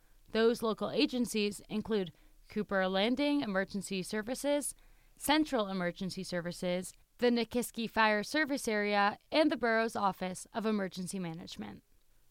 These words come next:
Barth says past research has identified factors like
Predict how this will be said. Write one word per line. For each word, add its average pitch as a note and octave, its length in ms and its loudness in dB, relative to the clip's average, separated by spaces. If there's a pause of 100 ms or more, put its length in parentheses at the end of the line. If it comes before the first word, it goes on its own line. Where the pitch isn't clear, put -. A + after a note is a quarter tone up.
(640)
Barth B3+ 340 6
says E4 460 6 (180)
past A3+ 340 6
research G#3 500 -2
has G#3 140 -6
identified G#3+ 580 -2
factors F3+ 640 0
like F#3 220 2